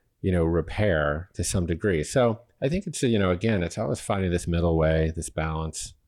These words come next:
Um, and, uh, but I, yeah,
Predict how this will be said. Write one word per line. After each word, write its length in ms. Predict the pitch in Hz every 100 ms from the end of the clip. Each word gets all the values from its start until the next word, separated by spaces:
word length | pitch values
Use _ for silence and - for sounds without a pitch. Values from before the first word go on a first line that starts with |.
| -
Um, 440 | 85 80 78 76 - _ _ _ _ _ _ _ 87
and, 400 | 82 80 80 80
uh, 260 | 78 78 78
but 100 | 92
I, 80 | 87 85 101
yeah, 160 | 98